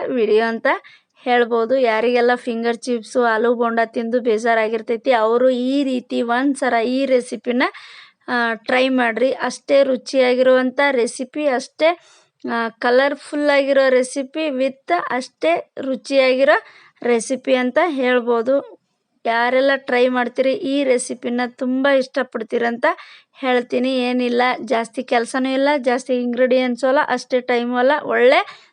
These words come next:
ಸ್ನ್ಯಾಕ್ಸು ರೆಡಿ ಆಗುತ್ತೆ. ಏನಿಲ್ಲ, ಆಲೂಗಡ್ಡೆ ತೊಗೊಂಡು ನೀಟಾಗೆ ನಿಮ್ಗೆ ಎಷ್ಟು ಬೇಕು ಅಷ್ಟು ಆಲೂಗಡ್ಡೆ ತೊಗೊಂಡು ಅದನ್ನ ನೀಟಾಗೆ ತೊಳೆದು ಅದನ್ನ ಸಿಪ್ಪೆ ತೆಗಿಬೇಕು. ಸಿಪ್ಪೆ ತೆಗೆದು ಈ ರೀತಿ ಸ್ಲೈಸ್‌ನ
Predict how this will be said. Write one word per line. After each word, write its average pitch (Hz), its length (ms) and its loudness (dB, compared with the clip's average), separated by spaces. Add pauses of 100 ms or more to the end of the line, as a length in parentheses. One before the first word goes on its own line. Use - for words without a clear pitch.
ಸ್ನ್ಯಾಕ್ಸು 254 760 -2 (120)
ರೆಡಿ 247 340 4
ಆಗುತ್ತೆ. 233 760 -2 (240)
ಏನಿಲ್ಲ, 254 460 2
ಆಲೂಗಡ್ಡೆ 247 540 2
ತೊಗೊಂಡು 240 480 0
ನೀಟಾಗೆ 254 1040 -2 (140)
ನಿಮ್ಗೆ 226 300 -2
ಎಷ್ಟು 262 280 -2
ಬೇಕು 262 280 0
ಅಷ್ಟು 262 340 -2
ಆಲೂಗಡ್ಡೆ 233 360 -2
ತೊಗೊಂಡು 247 380 0
ಅದನ್ನ 240 400 0
ನೀಟಾಗೆ 247 580 0
ತೊಳೆದು 240 480 2
ಅದನ್ನ 254 340 -2
ಸಿಪ್ಪೆ 285 640 0 (560)
ತೆಗಿಬೇಕು. 233 640 -2
ಸಿಪ್ಪೆ 269 440 -4
ತೆಗೆದು 247 440 -2
ಈ 269 280 -2
ರೀತಿ 262 320 -6
ಸ್ಲೈಸ್‌ನ 233 520 -4